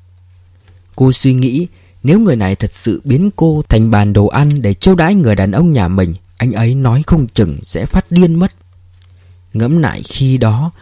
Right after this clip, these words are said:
anh rất có khả năng cũng xuất hiện biểu tình này. Tống Xanh cảm thấy bản thân không thể an tâm. Vất vả lắm mới từ bác sĩ tâm lý kỳ quái đó mà hồi phục tâm lý.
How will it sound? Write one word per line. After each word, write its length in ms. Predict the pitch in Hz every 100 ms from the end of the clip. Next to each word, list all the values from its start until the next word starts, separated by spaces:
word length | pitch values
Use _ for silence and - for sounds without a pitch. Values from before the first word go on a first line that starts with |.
| _ -
anh 280 | 113 117
rất 200 | 110 - -
có 120 | 214
khả 220 | - 101
năng 320 | - 110 127 123 - _ -
cũng 300 | 139 151 180
xuất 220 | - -
hiện 300 | 135 113 -
biểu 140 | 104
tình 260 | 107 104 98
này. 260 | 101 92 90 _ _ -
Tống 160 | - 131
Xanh 200 | 151 135
cảm 220 | - 87
thấy 120 | 135
bản 200 | 147 85
thân 280 | 78 139 143
không 220 | - 196
thể 140 | 180 92 -
an 180 | 131 139
tâm. 180 | 143 135 - _ -
Vất 160 | 165
vả 120 | 147
lắm 380 | 80 92 131 160
mới 300 | 139 139 190 -
từ 180 | 110
bác 200 | 92 156
sĩ 180 | - 170
tâm 340 | - 151 151 147
lý 220 | 143 165
kỳ 280 | - 101 90
quái 240 | 110 127
đó 260 | 131 135 170
mà 120 | 113
hồi 180 | 104 104
phục 240 | 95 -
tâm 180 | 151 151
lý. 240 | 139 156